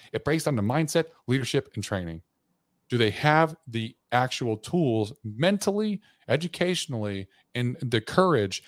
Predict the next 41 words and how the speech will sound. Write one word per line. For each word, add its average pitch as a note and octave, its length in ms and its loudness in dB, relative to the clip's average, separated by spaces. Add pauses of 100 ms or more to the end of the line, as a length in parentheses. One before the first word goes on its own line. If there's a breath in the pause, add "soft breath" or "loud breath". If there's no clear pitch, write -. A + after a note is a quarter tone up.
(120)
to C3 240 -2
implement C3 500 0
them F#2+ 140 -4
because G2 300 -4
they B2 120 -2
were A2+ 200 0
actually G#2+ 260 -2
taught G2 240 -2
appropriately? G#2+ 560 -4
So G#2+ 140 -6
they F#2+ 120 -4
have C3 340 2
that G2+ 160 0
courage F#2+ 360 -4
that G2+ 100 -8
they're G#2 100 -4
like, F#2+ 260 -4
"I'm A2 200 -2
willing D#3+ 300 2
to G2+ 60 0
step - 480 0
out G#2+ 180 6
into G#2 160 -2
the G2+ 160 -2
unknown F#2 440 -2
and G#2+ 160 -8
test - 340 0
this F#2 180 -4
and G2 100 -2
try G#2+ 240 4
it F#2 100 -6 (320 loud breath)
and A2 100 -4
be, G#2+ 100 -4
see D3 420 0 (200)
if D3+ 100 0
it E3 100 0
works F#3 380 6
and C#3+ 80 4
make F3 140 4
some D#3+ 160 0
money." F3 320 0